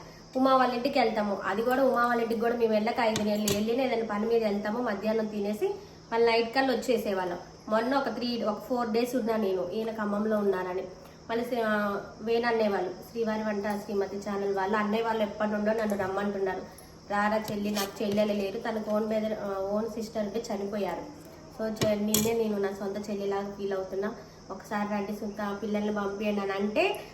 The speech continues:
అప్పటికి వెళ్దామా వద్దనుకుంటూ వెళ్ళాము మేము.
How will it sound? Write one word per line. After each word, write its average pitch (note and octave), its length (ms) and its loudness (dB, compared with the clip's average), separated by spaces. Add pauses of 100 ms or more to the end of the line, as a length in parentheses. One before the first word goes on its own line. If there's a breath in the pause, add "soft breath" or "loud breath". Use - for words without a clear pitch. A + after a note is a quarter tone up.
(120 loud breath)
అప్పటికి A#3+ 420 0
వెళ్దామా A#3 400 4
వద్దనుకుంటూ A3+ 720 2
వెళ్ళాము A#3+ 440 4
మేము. F#3 340 2